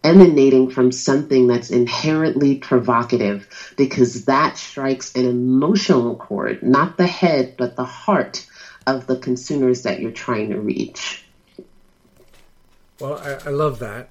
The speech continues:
Speaker 2: I love the idea of getting a provocative chord. So when you talk about the millennials, for example, is it, is it almost becoming table stakes that you need to present your political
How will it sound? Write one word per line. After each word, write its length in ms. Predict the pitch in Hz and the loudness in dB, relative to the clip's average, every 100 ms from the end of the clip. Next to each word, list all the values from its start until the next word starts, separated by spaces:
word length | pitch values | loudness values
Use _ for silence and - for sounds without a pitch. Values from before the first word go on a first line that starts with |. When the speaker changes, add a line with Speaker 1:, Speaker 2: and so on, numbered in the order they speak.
| _ | _
Speaker 2:
I 60 | - | -6
love 220 | 139 123 | -6 -2
the 80 | 123 | -4
idea 400 | 120 117 135 143 | -4 -8 -4 -4
of 80 | 120 | -4
getting 240 | 113 107 | -8 -10
a 40 | |
provocative 680 | 98 104 117 - 107 104 98 - | -14 -14 -14 -12 -12 -14 -14 -20
chord. 420 | - 120 107 104 _ - _ - | -12 -8 -8 -10 _ -20 _ -16
So 120 | - | -6
when 120 | 156 | -2
you 80 | 175 | -2
talk 240 | 175 208 214 | -4 -6 -4
about 240 | 180 - | -6 -6
the 60 | 131 | -6
millennials, 540 | 120 120 139 123 95 | -4 -4 -6 -6 -10
for 140 | - | -12
example, 680 | 101 95 92 90 92 104 120 _ _ _ _ _ _ _ _ _ _ _ _ - | -16 -16 -20 -20 -14 -16 -16 _ _ _ _ _ _ _ _ _ _ _ _ -14
is 140 | 165 160 | -4 -2
it, 180 | 214 _ _ _ | -2 _ _ _
is 200 | 165 156 | -4 0
it 200 | 185 - - | 0 -2 -4
almost 640 | 175 214 190 147 - 147 | -2 0 -2 -4 -12 -8
becoming 440 | 139 151 165 151 135 | -6 -4 -4 -4 -6
table 360 | 151 170 196 | -2 -2 0
stakes 640 | - - 202 214 - - - | -2 -2 -4 -4 -10 -14 -8
that 240 | 123 160 | -10 -8
you 100 | 131 | -6
need 640 | 120 120 120 127 143 147 - - | -4 -2 -2 -2 -6 -8 -16 -14
to 480 | - 139 135 123 - _ _ _ _ _ - | -8 -6 -6 -8 -10 _ _ _ _ _ -2
present 500 | 143 127 151 156 - | -2 0 0 -2 -4
your 160 | 147 131 | -2 -2
political 600 | 135 135 139 143 139 | 0 0 0 -4 -8